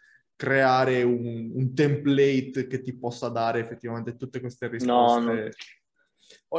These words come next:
Speaker 1: o perlomeno hai fatto un altro punto determinante. È possibile dare questo template nel momento in cui tu vai a mettere i, i, il check ai box,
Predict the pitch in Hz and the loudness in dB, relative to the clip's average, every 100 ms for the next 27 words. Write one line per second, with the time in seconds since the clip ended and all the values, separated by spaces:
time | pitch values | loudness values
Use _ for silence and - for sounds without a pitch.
0 | - 175 165 185 185 196 170 175 147 147 | 2 2 4 6 6 6 6 6 4 4
1 | 143 147 160 147 147 143 139 127 127 139 | 0 2 2 0 0 -2 0 0 0 -2
2 | 143 131 139 143 143 202 208 185 147 - | 0 0 0 2 2 4 2 4 2 2
3 | 208 135 123 117 120 _ 143 135 135 127 | 2 4 2 2 -4 _ 2 2 0 -4
4 | 131 131 127 127 120 139 - 170 123 120 | -2 -2 0 0 2 0 0 -2 -2 -2
5 | 123 127 135 131 131 135 135 131 131 123 | -2 -4 -6 -8 -6 -10 -4 -4 -4 -2
6 | 131 127 123 127 135 131 127 131 127 - | 0 2 0 -2 0 -2 -2 -6 -8 -4
7 | 131 123 120 120 151 131 - 127 127 127 | -2 -2 -6 -4 -2 -2 0 0 2 0
8 | 113 - - 151 | -2 -4 -4 -2